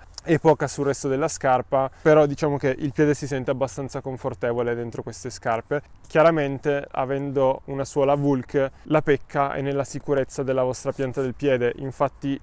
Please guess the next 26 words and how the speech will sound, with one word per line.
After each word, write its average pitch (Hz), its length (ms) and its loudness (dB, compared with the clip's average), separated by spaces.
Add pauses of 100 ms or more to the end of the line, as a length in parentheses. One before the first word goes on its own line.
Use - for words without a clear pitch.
c'è 127 240 -8 (300)
decisamente 131 680 -6
poco, 127 520 0 (240)
eh, 120 180 -4
spessore 127 680 0
tra 120 280 -2 (260)
il 135 160 -6
terreno 127 600 0 (200)
e 135 120 -4
il 123 100 -4
vostro 131 300 -8
piede. 120 400 -4
Questo 151 260 -2
può 143 100 -2
essere 135 240 -4
positivo 139 380 -2
perché 165 240 -4
magari 139 320 0
sentite 139 540 -6
un 143 120 -6
po' 139 100 -4
più 139 140 -4
quello 139 180 -2
che 135 80 -4
state 131 220 -8
facendo, 123 480 -6